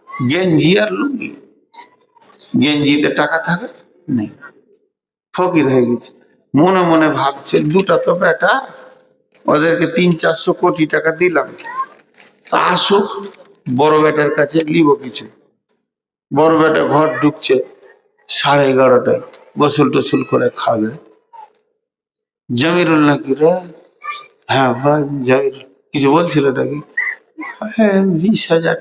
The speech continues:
টাকা।" "বিশ হাজার টাকা?" দেখো মনে হচ্ছে ফকির, আর দাপট নাই।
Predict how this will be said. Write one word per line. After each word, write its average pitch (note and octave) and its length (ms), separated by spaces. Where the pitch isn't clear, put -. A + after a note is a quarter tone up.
টাকা।" D#3 460
"বিশ C#3+ 560
হাজার C#3+ 320
টাকা?" C3+ 220
দেখো G3 280
মনে F#3 120
হচ্ছে F#3 140
ফকির, F3 460
আর C#3+ 420
দাপট C3+ 460
নাই। - 140